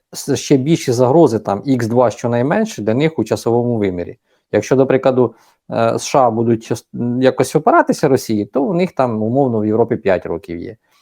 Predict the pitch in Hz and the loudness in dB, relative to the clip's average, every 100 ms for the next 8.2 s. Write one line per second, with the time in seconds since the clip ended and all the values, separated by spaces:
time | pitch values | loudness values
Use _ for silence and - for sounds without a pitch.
0 | _ - 123 - 151 - 143 139 - 165 | _ -2 0 2 0 2 0 0 -4 -6
1 | - - 190 143 139 - 196 180 107 113 | 2 4 4 2 0 0 0 0 0 0
2 | 139 - 110 98 92 92 90 98 104 - | 0 0 0 0 -2 -4 -8 -6 -4 0
3 | 143 165 151 131 _ _ _ - - 165 | 2 4 2 0 _ _ _ -8 -4 0
4 | 165 165 160 170 226 226 - 127 135 - | 4 4 4 2 -4 -4 -4 0 -2 0
5 | 143 139 151 196 190 110 - 127 107 160 | 0 2 2 2 0 -2 2 2 2 0
6 | 156 131 123 113 92 95 - _ _ _ | -4 -2 0 0 -4 -10 -20 _ _ _
7 | _ 104 - 107 101 98 98 95 90 90 | _ -10 -10 -8 -6 -6 -6 -12 -12 -14
8 | - | -14